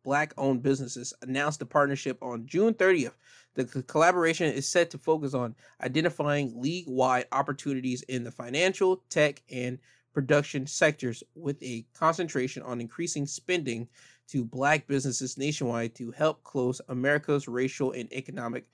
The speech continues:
wealth gap. The N F L has reportedly spent more than one hundred twenty-five million on black businesses over the year, including Ariel's Investments, City First slash Broadway Bank,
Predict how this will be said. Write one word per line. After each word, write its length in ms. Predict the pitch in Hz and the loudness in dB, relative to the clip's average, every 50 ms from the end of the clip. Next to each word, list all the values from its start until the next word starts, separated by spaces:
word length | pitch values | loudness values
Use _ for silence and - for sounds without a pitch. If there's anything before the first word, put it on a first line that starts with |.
| _ _ _ _ _ _ _ - | _ _ _ _ _ _ _ 2
wealth 320 | 135 151 170 165 156 120 | 4 4 6 4 2 -2
gap. 300 | - - - - - _ _ _ _ - | -10 -10 -10 -10 -12 _ _ _ _ -10
The 60 | 135 | -4
N 100 | 135 151 | 2 2
F 160 | 165 156 156 | 2 4 4
L 80 | 156 151 | 4 6
has 180 | 151 143 135 131 | 6 4 4 0
reportedly 460 | 127 123 - - 185 185 175 160 160 | -4 -6 2 4 4 4 4 2 -4
spent 360 | - - - 160 156 139 - | -6 -2 0 0 0 0 -2
more 320 | 139 131 131 151 165 165 | -6 -4 0 2 2 2
than 200 | 151 139 123 123 | 2 0 -2 -4
one 100 | 123 131 | -4 -2
hundred 260 | 143 160 160 165 151 147 | -2 -2 0 -2 -2 -4
twenty-five 440 | - 147 147 139 - 135 127 123 | -4 -6 -6 -4 -4 -4 -4 -2
million 360 | 123 127 143 156 160 160 160 143 | -2 0 2 2 2 2 0 -2
on 200 | - 131 120 117 | -4 -8 -10 -6
black 300 | 113 139 135 147 135 131 | -4 -2 0 0 -2 -2
businesses 400 | 139 123 127 127 127 131 123 - | -4 -6 -6 -6 -8 -10 -10 -8
over 260 | - 131 139 143 160 156 | -4 -4 -2 0 0 0
the 120 | 151 160 | -2 -4
year, 340 | 143 127 120 117 117 117 - _ _ - - _ _ - | -8 -6 -6 -6 -8 -8 -10 _ _ -20 -20 _ _ -8
including 540 | 127 123 - - 160 160 151 139 139 - | -8 -8 -4 0 2 4 4 4 2 0
Ariel's 580 | 123 135 147 151 156 156 160 156 156 151 156 - - _ | 2 4 4 6 6 6 4 4 2 0 -4 -12 -14 _
Investments, 760 | - 156 143 127 131 123 123 - - 123 123 120 - - - _ _ _ _ _ _ _ _ - | -2 -2 -2 0 0 -2 -2 -2 -4 -6 -8 -8 -8 -10 -16 _ _ _ _ _ _ _ _ -12
City 300 | - - 170 160 175 170 | -6 -2 -2 0 -2 -2
First 500 | 156 - 147 131 127 135 - - - - | -2 2 2 4 4 4 2 -2 -10 -10
slash 380 | - - 135 123 123 120 - | -4 -4 -2 -2 -2 -4 -6
Broadway 460 | 143 - 139 139 147 147 147 151 156 | -4 0 4 4 4 4 4 2 0
Bank, 420 | 143 - - 117 117 117 113 _ | 0 -2 -6 -10 -10 -10 -14 _